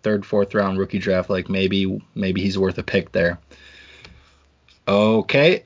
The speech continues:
on to number ten, and we have Khalil Herbert from Virginia Tech, five nine, two ten.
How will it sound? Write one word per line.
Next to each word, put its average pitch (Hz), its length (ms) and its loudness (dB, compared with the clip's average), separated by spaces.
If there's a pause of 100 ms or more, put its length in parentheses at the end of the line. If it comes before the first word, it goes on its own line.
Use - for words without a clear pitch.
(120)
on 156 320 2
to 156 40 2
number 156 280 2
ten, 143 500 -2
and 101 320 -8
we 113 140 -6
have 110 640 -6
Khalil 127 480 -2
Herbert 131 540 0
from 98 160 -8
Virginia 110 420 0
Tech, 117 360 -2
five 127 360 -2
nine, 127 320 -2
two 135 300 -2
ten. 113 420 -2